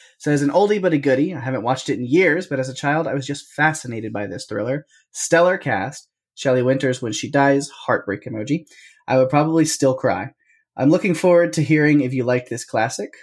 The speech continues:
I also saw the remake with Richard Dreyfuss. It was okay." <laughs>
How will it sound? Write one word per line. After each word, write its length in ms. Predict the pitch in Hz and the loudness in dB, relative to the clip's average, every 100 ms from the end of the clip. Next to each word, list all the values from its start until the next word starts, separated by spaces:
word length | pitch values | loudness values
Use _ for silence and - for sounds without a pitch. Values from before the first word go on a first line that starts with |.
| _ | _
I 80 | 117 | 0
also 220 | 127 - | 0 0
saw 160 | 139 139 | -2 0
the 100 | 123 | 2
remake 380 | 151 214 180 175 | 2 4 2 0
with 100 | 139 | -4
Richard 280 | 127 - 123 | -4 -4 0
Dreyfuss. 580 | 156 156 156 151 - - _ _ | 2 2 -2 -4 -10 -16 _ _
It 60 | 180 | -2
was 120 | 180 | 0
okay." 300 | 180 - 123 _ _ _ _ _ _ _ | 0 -2 -8 _ _ _ _ _ _ _
<laughs> 80 | 170 | -6